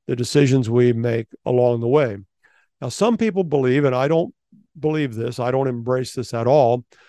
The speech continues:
Some people believe that God causes everything that happens to happen. So everything that happens that's good, everything that happens is bad,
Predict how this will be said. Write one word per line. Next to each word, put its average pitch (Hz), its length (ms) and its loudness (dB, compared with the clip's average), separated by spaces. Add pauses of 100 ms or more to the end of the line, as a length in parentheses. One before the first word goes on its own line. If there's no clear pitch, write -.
(140)
Some 170 260 -2
people 220 240 2
believe 139 460 2
that 131 200 -4
God 143 380 0
causes 139 680 -2 (100)
everything 160 640 -2
that 127 140 -6
happens 120 640 -8
to 131 120 -2
happen. 151 500 -6 (720)
So - 200 -2
everything 202 480 2
that 175 140 0
happens 151 560 -4 (180)
that's 110 240 -8
good, 185 500 6 (380)
everything 156 300 2
that 143 120 -2
happens 139 340 -4
is 110 120 -10
bad, 143 540 2